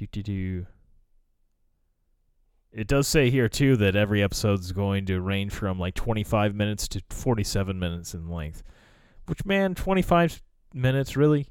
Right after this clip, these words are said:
You're gonna do that? <laughs> That short? Can we make 'em all at least forty minutes? Let's, something.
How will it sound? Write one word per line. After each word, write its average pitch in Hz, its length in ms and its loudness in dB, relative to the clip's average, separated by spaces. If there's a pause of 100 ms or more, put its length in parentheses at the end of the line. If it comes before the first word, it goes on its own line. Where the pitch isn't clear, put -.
You're 120 180 0
gonna 156 180 4
do 143 200 8
that? 139 260 6 (320)
<laughs> 120 100 4 (760)
That 131 160 -2
short? 127 360 2 (1200)
Can 147 140 0
we 185 80 4
make 208 180 6
'em 170 100 6
all 143 220 10
at 117 60 4
least 123 260 4
forty 120 380 6
minutes? - 840 -2
Let's, - 420 -8 (220)
something. 101 460 -6